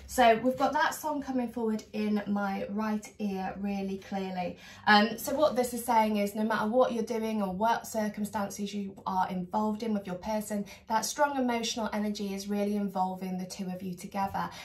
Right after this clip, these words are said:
And you might be getting people that are a little bit judgmental to you, uh, your friends telling you to back off, family thinking back off, and you might be feeling quite swamped with other people's emotions and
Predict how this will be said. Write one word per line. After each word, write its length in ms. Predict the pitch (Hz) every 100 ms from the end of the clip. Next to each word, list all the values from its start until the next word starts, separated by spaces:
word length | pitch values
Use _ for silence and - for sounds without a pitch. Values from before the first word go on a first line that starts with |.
| -
And 120 | 226
you 120 | 233 262
might 260 | 269 -
be 60 | 294
getting 380 | 247 214 226 214
people 300 | 214 202 202
that 140 | 185
are 80 | 185
a 60 | 196
little 200 | 202 196
bit 220 | 202 -
judgmental 800 | 208 190 202 190 190 - 196 180
to 100 | 202
you, 360 | 190 190 190 185 - - 175
uh, 140 | 175
your 120 | 175
friends 380 | 175 254 240 240
telling 280 | - 233 233
you 160 | 226 220
to 120 | 180
back 420 | - 233 214 - 226
off, 300 | 214 208 -
family 400 | 226 226 226 226
thinking 420 | 233 214 208 185
back 340 | 220 214 -
off, 180 | 220 208 - - -
and 160 | 214 226
you 60 | 240
might 240 | 254 269
be 80 | 262
feeling 280 | - 247 220
quite 280 | 226 208
swamped 480 | - - 202 214 -
with 100 | 196 -
other 180 | 202 196
people's 440 | - 196 196 190
emotions 800 | 185 185 185 185 - 180 175 175 -
and 220 | 180